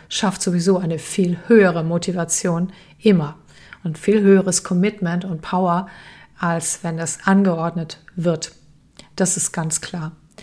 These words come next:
Genau. Also schauen, wer könnte es tun, welche Aufgabe möchte ich abgeben und warum. Im Delegationsprozess,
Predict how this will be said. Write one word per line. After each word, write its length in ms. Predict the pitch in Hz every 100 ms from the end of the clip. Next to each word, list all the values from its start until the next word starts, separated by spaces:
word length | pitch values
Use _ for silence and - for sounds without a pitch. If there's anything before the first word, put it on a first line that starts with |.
| - - - - - - _ _ _ -
Genau. 500 | 226 185 151 147 151 _ _ _ -
Also 580 | 190 185 180 165 160 156 - _ _
schauen, 520 | - - 185 185 180 - _
wer 720 | 170 170 165 185 220 254 - - _ _ _ _ _ _
könnte 300 | - 226 233
es 100 | 226
tun, 280 | - 254 226
welche 280 | 190 196 180
Aufgabe 340 | 180 185 175
möchte 300 | 160 170 -
ich 140 | -
abgeben 340 | 240 - 226 226 -
und 240 | - 190 190
warum. 540 | 170 165 170 240 - - _ _ _ _ _ _ - - - - - - - _ -
Im 160 | 196
Delegationsprozess, 1800 | 196 196 190 175 - 190 220 226 - - - - - 185 262 - - -